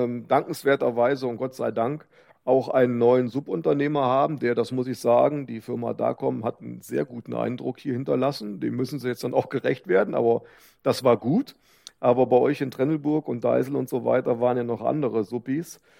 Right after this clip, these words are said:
Und, äh, insofern hat er den hier erfolgreich auf dem Marktplatz abgefangen und gesagt, „Hier, es wär schick, wenn wir da mal drüber reden.“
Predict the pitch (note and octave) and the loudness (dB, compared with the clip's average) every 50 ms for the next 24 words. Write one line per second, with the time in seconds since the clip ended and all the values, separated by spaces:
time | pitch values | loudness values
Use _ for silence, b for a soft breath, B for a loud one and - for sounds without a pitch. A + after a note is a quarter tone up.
0 | b b b b _ E3 C#3+ C3+ C3+ C3+ C3+ C3+ C3+ - E3+ C3+ B2+ B2+ B2+ B2 | b b b b _ 4 6 6 6 4 0 -2 -4 -2 0 4 4 6 6 4
1 | B2 C#3 A#2+ G#2+ C3 C#3 C#3+ - - C#3 C3 B2+ C3 C3 - - - A#2 A#2+ - | 4 0 0 2 2 2 2 4 4 4 4 4 2 -2 -8 -8 -4 -4 -2 0
2 | C3+ B2+ A#2+ A#2 A#2 - - - - B2+ B2+ C3 C3+ B2+ - C3+ B2+ B2+ A#2+ A#2+ | 2 4 4 4 4 2 -2 -10 -4 -2 -2 -2 -2 -4 -6 -4 -2 0 0 0
3 | A#2 G2+ - - B2 - - - - D3+ - - - D3 B2+ - - - A#2+ - | 0 -2 -4 -8 -8 -10 -2 0 0 0 0 0 -2 -2 -2 0 -2 -4 -4 -4
4 | B2 A#2 A2 B2 D3 - _ - C3 B2 - - - _ D3+ - - - E3 - | -6 -6 -4 -4 -4 -4 _ -4 -2 -2 -2 -4 -4 _ -4 -4 -4 -10 -10 -4
5 | - F3 E3+ F3 F3 E3+ - C#3 B2+ - C3 A2+ B2+ C3 C3 - - D3+ D#3 D#3 | -2 -2 -2 -2 -4 -6 -8 -12 -8 -8 -2 0 0 0 0 -2 -6 -4 -2 -2
6 | - - - - C3 B2 - - D3 C#3+ - - C#3 C3+ C#3 B2 C#3 A#2 B2+ C#3 | -2 -2 -6 -2 -4 -4 -2 -4 -8 -10 0 0 0 2 2 -2 0 2 2 2
7 | B2+ - C3+ C3 B2 A#2+ A2 G#2 A2 A#2+ C#3 E3+ G#3+ B3+ | 2 2 -4 -8 -6 -4 -4 -2 -2 -2 -2 -2 -4 -10